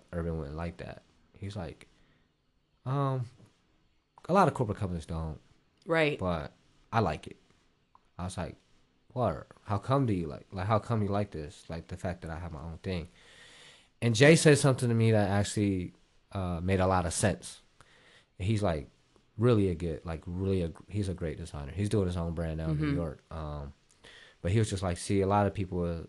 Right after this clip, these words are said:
Speaker 1: they, they work, they work in this type of field, and they just work here. And then when they get home,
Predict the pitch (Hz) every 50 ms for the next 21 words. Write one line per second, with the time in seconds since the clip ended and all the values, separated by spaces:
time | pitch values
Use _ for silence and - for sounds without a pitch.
0 | - - - 85 90 90 87 85 80 90 90 85 87 - - _ _ - 95 92
1 | 90 90 90 87 - 87 80 80 - - 90 87 - - - - - 90 87 87
2 | 85 82 80 - - _ _ _ _ _ _ _ _ _ _ _ _ _ _ _
3 | _ - 90 85 82 80 78 78 76 73 73 78 87 - - - 76 - 82 -
4 | - 78 78 80 - - 57 57 - - - - _ _ _ _ _ - - -
5 | 82 82 82 80 73 73 76 - - - - - 90 90 90 82 78 76 73 71